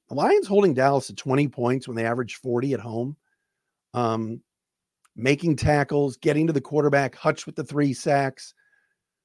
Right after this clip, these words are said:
Defense played pretty well. Hopefully they can build on this. And again, they're gonna be playing with serious emotion and fire now. They feel wronged. They feel like they were done dirty by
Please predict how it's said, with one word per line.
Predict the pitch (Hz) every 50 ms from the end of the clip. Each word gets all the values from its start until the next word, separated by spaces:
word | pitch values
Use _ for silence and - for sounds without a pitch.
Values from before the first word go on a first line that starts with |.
| _ _ _ -
Defense | 113 180 214 214 269 254 233 -
played | _ - 156 156 147 123
pretty | - 147 123 120
well. | 110 95 92 - - _ _ _ _
Hopefully | _ _ 190 214 240 220 240 214
they | 196 185
can | 175 - 151 139
build | 123 139 135 131 117
on | 101 85 64 60
this. | - - _ - - _ _ _ _ _ _ _
And | - 156
again, | 165 170 214 196 135
they're | 110 139 175 208
gonna | 247 247
be | 254 233
playing | 240 - - 175 175 175 175 175 175 175 _ _ _ _ _ _
with | - 135 123 -
serious | - - - 170 165 156 160 151 151 139 - -
emotion | - 127 113 110 110 110 107 - - 107 107 - -
and | - 101 92 -
fire | _ - 104 104 98 98 92 82
now. | - - - _ _ _ _ _ _ _ _ _ _ _ _ _ _ _ _ _ _ -
They | 123 123
feel | - - - 175 185 175
wronged. | 147 127 123 117 107 101 87 80 67 - _ _ _ _ _ _ _ _ _ -
They | 120
feel | 113 - 175 175
like | 180 185 160 156
they | 160 147
were | 143 135
done | 123 117 139 131 127 123
dirty | 123 120 120 117 113
by | 107 110 107 104 98 98 101 95